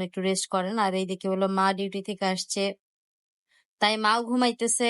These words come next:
আর এই জন্য হচ্ছে গিয়ে কাউকে ডিস্টার্ব করতেছে না, আমি আমার মতো করে কাজ করতেছি। আর অনেকদিন হয়েছে তো কাজ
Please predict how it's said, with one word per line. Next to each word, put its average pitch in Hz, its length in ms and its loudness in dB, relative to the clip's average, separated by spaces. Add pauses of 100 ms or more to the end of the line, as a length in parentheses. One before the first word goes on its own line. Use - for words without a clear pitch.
(160)
আর 202 240 4
এই 202 120 -2
জন্য 208 240 -2
হচ্ছে 214 420 -4
গিয়ে 196 160 -2
কাউকে 196 400 0
ডিস্টার্ব 196 400 -4
করতেছে 185 400 -8
না, 226 140 -2
আমি 196 160 0
আমার 180 280 0
মতো 180 260 -6
করে 185 220 -4
কাজ 185 240 -2
করতেছি। 185 520 -6 (680)
আর 226 120 4
অনেকদিন 262 480 2
হয়েছে 277 280 2
তো 285 120 0
কাজ 269 200 4